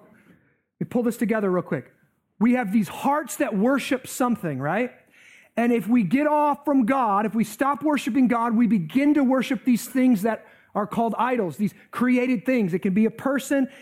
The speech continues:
it can be, a, we got it, right? It can be all these different things. But what is going to get us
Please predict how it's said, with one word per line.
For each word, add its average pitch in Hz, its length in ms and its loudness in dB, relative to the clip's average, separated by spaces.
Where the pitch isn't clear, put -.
it 190 80 -2
can 190 140 -2
be, 220 140 2
a, 214 80 -2
we 208 140 0
got 196 260 -2
it, 139 80 -10
right? 196 160 -2
It 190 60 -4
can 214 100 0
be 208 120 0
all 247 220 0
these 240 160 0
different 233 220 0
things. 226 160 0
But 247 180 -2
what 302 420 0
is 254 160 -2
going 302 340 0
to 269 140 0
get 254 420 -2
us 202 400 -2